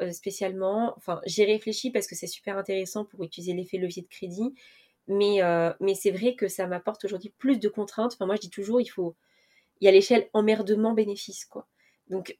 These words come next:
moi, j'ai un peu peur que ça m'emper-, ça m'en-, ça me ramène plus d'emmerdement que vraiment le bénéfice que je vais en tirer.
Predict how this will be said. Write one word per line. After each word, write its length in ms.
moi, 220
j'ai 120
un 100
peu 160
peur 160
que 60
ça 100
m'emper-, 420
ça 180
m'en-, 280
ça 160
me 40
ramène 280
plus 260
d'emmerdement 800
que 120
vraiment 340
le 60
bénéfice 380
que 140
je 100
vais 240
en 160
tirer. 380